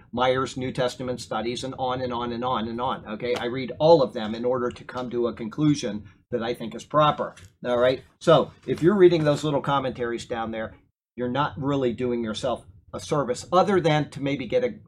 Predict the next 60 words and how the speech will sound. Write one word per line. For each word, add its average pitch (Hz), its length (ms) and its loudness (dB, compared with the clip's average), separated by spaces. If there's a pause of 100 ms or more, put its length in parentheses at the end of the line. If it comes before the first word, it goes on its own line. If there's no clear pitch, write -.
a, 120 100 -6 (140)
a - 60 -18 (100)
kind 147 220 -6
of 117 80 -8
an 123 100 -6
idea 117 320 -6
of 92 80 -12
what's 110 200 -10
going 113 260 -8
on 104 300 -6 (220)
right 110 220 -6
there. 98 320 -10
If 123 140 -8
you're 123 100 -6
not 139 280 -2
sure, 131 500 0
maybe 127 260 -2
you'll 123 120 -2
get 120 160 -2
a 120 40 -2
little 120 180 0
bit 117 140 -2
of 110 120 -6
an 113 100 -4
idea, 110 360 -4
but 110 160 -8
I 117 80 -2
would 127 200 -6
not 147 240 0
let 135 140 -2
it 123 120 -8
sink 123 280 -6
in 113 100 -4
as 110 140 -10
a 117 40 -6
brain 113 320 -6
squiggle. 90 460 -12 (280)
Okay, 151 320 4 (140)
so, 160 320 6 (140)
um, 135 320 2
having 147 300 0
said 175 260 4
that, 127 280 -2 (640)
um, 131 640 -2
Paul's 160 320 6
words 170 340 6
in 147 100 0
the 139 60 -2
surrounding 151 460 -2
verses, 147 520 -2 (120)
I 113 120 -4
said 135 280 0
this, 139 160 -6
he's 135 220 -4
not 147 160 0
exhorting 131 420 0
us, 123 140 -2
but 127 220 -6
he 123 180 -6
is 110 180 -6